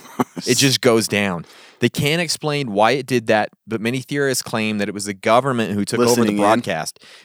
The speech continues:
Speaker 1: uh, to stop the man from revealing too much. So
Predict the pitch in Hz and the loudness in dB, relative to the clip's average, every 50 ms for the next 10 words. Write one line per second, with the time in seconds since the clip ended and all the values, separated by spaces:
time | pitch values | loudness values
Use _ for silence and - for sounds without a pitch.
0 | _ - 95 98 95 92 - 113 - - - - - 123 113 117 - - 110 101 | _ -6 -2 -2 -2 -2 -4 -6 -4 -2 -2 0 2 2 2 2 0 -2 -4 -4
1 | 104 101 101 101 101 - 98 95 92 87 87 98 104 101 92 87 87 - 87 82 | -2 -4 -4 -6 -6 -8 -8 -6 -6 -6 -6 -6 -6 -6 -8 -8 -10 -12 -12 -12
2 | 78 78 65 - - - - _ _ _ _ _ _ _ - - - - 190 220 | -12 -14 -14 -14 -16 -18 -18 _ _ _ _ _ _ _ -2 2 4 4 4 4
3 | 220 | 2